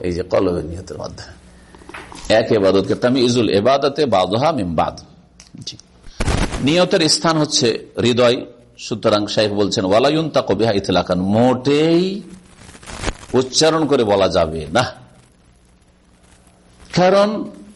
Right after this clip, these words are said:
আপনি উচ্চারণ করে নাওয়াই তো বলছেন, কি আল্লাহকে জানাতে চাইছেন?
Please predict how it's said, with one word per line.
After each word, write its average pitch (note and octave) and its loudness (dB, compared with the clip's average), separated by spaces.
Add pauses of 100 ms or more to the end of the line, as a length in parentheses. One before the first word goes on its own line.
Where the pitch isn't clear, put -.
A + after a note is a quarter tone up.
(220)
আপনি F3+ 0
উচ্চারণ G#3+ 2
করে G3+ 2
নাওয়াই F#3+ 4
তো F3 0
বলছেন, C3 0 (320)
কি A#2 -4
আল্লাহকে A2+ 2
জানাতে C#3+ 0
চাইছেন? D3 0